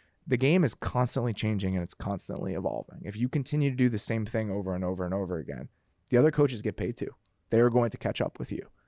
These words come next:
So how teams try to create those little tiny edges and stay just a little bit ahead as often as they can, that's my favorite thing to watch. It's just kind of that cyclical,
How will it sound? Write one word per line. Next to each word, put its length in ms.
So 180
how 340
teams 420
try 200
to 80
create 360
those 200
little 140
tiny 340
edges 420
and 100
stay 200
just 200
a 60
little 400
bit 200
ahead 540
as 160
often 320
as 140
they 140
can, 460
that's 180
my 120
favorite 360
thing 180
to 140
watch. 360
It's 80
just 140
kind 160
of 60
that 120
cyclical, 840